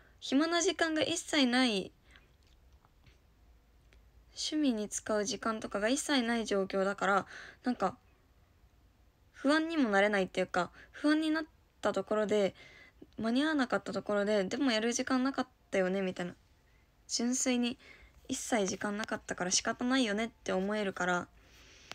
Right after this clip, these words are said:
多分焦ってないんだと思う。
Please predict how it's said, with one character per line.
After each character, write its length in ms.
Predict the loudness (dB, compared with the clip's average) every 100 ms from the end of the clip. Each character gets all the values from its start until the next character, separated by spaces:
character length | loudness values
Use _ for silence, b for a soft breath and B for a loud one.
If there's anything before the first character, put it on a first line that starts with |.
| B -20 -20 _ -20 -20 _ _ _
多 100 | -8
分 140 | -4 -4
焦 220 | -6 -8
っ 20 |
て 160 | -6 -4
な 100 | -2
い 40 |
ん 80 | -4
だ 100 | -6
と 100 | -8
思 120 |
う。 60 | -10